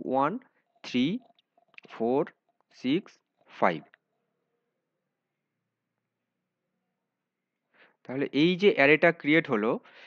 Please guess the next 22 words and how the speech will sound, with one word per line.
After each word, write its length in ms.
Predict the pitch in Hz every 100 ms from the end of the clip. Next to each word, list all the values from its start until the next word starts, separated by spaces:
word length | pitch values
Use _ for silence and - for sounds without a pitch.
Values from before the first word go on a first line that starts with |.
| - _
তার 140 | 120 131
মধ্যে 280 | 165 147 135 185 120
আমার 160 | 135 151 -
এই 100 | 143 175 170
পিভট 320 | 135 143 160 151
এলিমেন্ট 240 | 151 190 190
তার 120 | 147 170
প্রপার 240 | 117 135 190 240
পজিশনে 340 | 110 107 151 135
চলে 140 | 98 90
আসলো। 200 | - - - - - -
সেখানে 260 | 135 160 170
দেখা 160 | 151 165
গেল 100 | 170 175 180
যে 60 | 175 131
এই 100 | 143 156
যে 60 | 151
লেফট 200 | 143 147
হ্যান্ড 160 | 180 170
সাইডে 180 | 165 160 139
যেটা 140 | 131 123
আছে, 120 | -